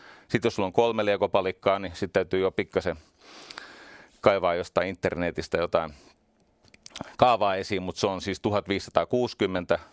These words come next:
kolme Lego-palikkaa. Ja sit kun me tullaan kuuteen, niin vuosikymmeniä matemaatikot olivat sitä mieltä, että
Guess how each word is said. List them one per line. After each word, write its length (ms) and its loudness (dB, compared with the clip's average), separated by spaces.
kolme 300 2
Lego-palikkaa. 720 0
Ja 60 4
sit 100 -2
kun 120 -2
me 40 2
tullaan 260 2
kuuteen, 680 0
niin 140 -2
vuosikymmeniä 1000 0
matemaatikot 680 0
olivat 240 0
sitä 200 2
mieltä, 300 0
että 180 -2